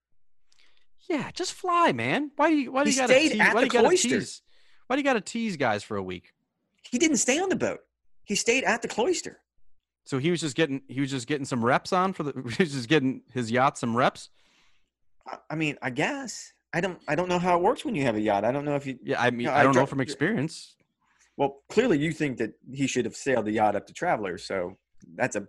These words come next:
Speaker 1: Park
Speaker 2: Hartford.
Speaker 1: it. Pa-,
Speaker 2: Park
Speaker 1: yeah,
Speaker 2: it in
Speaker 1: park
Speaker 2: Hartford,
Speaker 1: it,
Speaker 2: yeah.
Speaker 1: park it there and then take a private plane.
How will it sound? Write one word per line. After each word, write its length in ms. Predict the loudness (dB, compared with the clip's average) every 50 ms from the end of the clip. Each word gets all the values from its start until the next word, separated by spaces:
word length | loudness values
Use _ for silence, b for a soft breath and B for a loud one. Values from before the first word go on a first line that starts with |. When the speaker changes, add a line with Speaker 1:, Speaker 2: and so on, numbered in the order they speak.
| _ _ 2
Speaker 1:
Park 280 | 4 4 4 4 4 2
Speaker 2:
Hartford. 80 | 0
Speaker 1:
it. 120 | 0 0 -6 _ _ _ _ _ _ _ _ _ _ _ _ _
Pa-, 100 | -2 2
Speaker 2:
Park 100 | 2 2 2 2
Speaker 1:
yeah, 40 | -2
Speaker 2:
it 40 | -4
in 40 | 0
Speaker 1:
park 240 | 4 4 4 4 4
Speaker 2:
Hartford, 200 | 0 0 2 0
Speaker 1:
it, 20 |
Speaker 2:
yeah. 160 | 0 2 2 2
Speaker 1:
park 300 | 2 2 2 2 2 0
it 120 | 0 2
there 320 | 2 2 4 4 2 2 0
and 120 | -2 0
then 180 | 0 0 -2 -2
take 260 | -2 -4 -4 -4 -2
a 240 | -2 -2 -2 -2 -4 -8 _
private 260 | _ 0 0 0 0
plane. 340 | -6 -6 -6 -6 -4 -6 -8